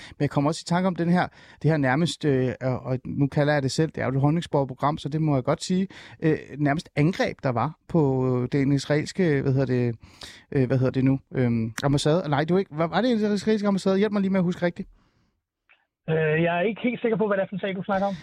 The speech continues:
Speaker 1: Jeg snakker om der, hvor man, øh, hvor man angreb politiet med, øh, med alle mulige ting, og, øh, de kaster tåregas efter, øh, den her pro-palæstinensiske, øh, hvad hedder det, det,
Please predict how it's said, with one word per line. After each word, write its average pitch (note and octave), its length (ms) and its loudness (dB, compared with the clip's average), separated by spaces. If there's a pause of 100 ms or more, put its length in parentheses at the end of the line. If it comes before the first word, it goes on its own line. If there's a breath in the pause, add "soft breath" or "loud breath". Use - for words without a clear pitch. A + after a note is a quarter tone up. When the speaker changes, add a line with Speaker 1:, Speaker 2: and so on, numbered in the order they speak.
(120)
Speaker 1:
Jeg F3 80 2
snakker G#3 200 2
om G#3+ 60 0
der, G#3 140 2
hvor F3+ 140 2
man, E3+ 280 0
øh, D3+ 460 2
hvor D3+ 100 0
man D3+ 160 2
angreb F3 300 0
politiet F3+ 540 0
med, D3+ 200 4
øh, B2+ 600 0
med D3+ 80 2
alle D#3+ 120 2
mulige E3 160 2
ting, F3+ 300 0
og, C3+ 340 2
øh, C3 120 0
de D3 80 -6
kaster C#3+ 260 -2
tåregas D#3+ 560 0
efter, D#3 320 0 (120)
øh, B2+ 520 -2 (420 loud breath)
den C#3+ 120 4
her C#3 60 2
pro-palæstinensiske, C3+ 1080 0
øh, C3+ 160 0
hvad C3 120 2
hedder B2+ 80 2
det, B2 200 0 (960)
det, C#3+ 220 0